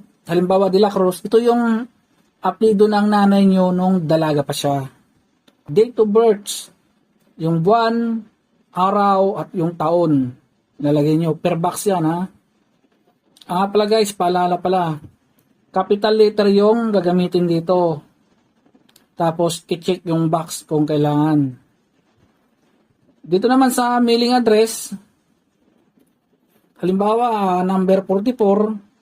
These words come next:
Santol Street, tapos poblasyon, yung barangay, municipality, Lingayen, probinsya,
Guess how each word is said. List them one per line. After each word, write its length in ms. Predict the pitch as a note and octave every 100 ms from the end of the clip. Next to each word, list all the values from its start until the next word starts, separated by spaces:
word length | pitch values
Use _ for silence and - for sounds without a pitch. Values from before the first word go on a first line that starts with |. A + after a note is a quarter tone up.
| _ _ _ _ _ _
Santol 480 | - F3+ F3 F3+ F3
Street, 480 | F3 - A3+ A3+ A3+ _ _ _ _ _ _ _ _ _ _ _ _
tapos 560 | D#3 - E3+ D#3+ - -
poblasyon, 640 | D#3+ D#3+ E3 - A3+ A3
yung 120 | F#3 E3
barangay, 640 | G3+ A#3 G#3 G3+ G#3 G#3+ G3+ G3+ _ _ _ C#3
municipality, 1200 | D3+ D#3 - _ - - E3+ E3 F3 G3+ A3 G#3+
Lingayen, 960 | E3+ D#3+ F#3 G#3+ G3 G3+ F#3+ - _
probinsya, 800 | - D3 F#3 F#3+ F#3 E3 E3+ E3